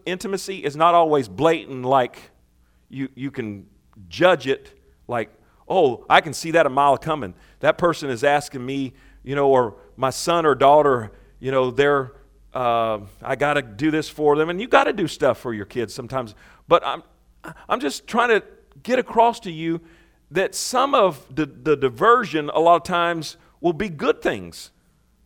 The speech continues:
Your flesh will start saying, "I've always wanted to study the Old Testament tabernacle and what every little part meant."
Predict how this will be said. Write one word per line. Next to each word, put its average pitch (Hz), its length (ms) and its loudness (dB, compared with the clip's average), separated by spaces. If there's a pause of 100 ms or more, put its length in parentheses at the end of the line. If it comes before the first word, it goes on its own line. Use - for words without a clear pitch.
(840)
Your 254 220 0
flesh 233 520 0
will 185 120 -2
start 175 280 0
saying, 151 340 -10 (520)
"I've 233 180 -6
always 262 480 -2
wanted 233 320 -4
to 240 80 -10
study 135 640 -6 (1800)
the 151 180 -4
Old 156 420 -2 (480)
Testament 160 600 -8 (160)
tabernacle 147 680 0
and 123 120 -4
what 151 320 2
every 190 320 2
little 185 220 0
part 170 480 2
meant." 165 460 -6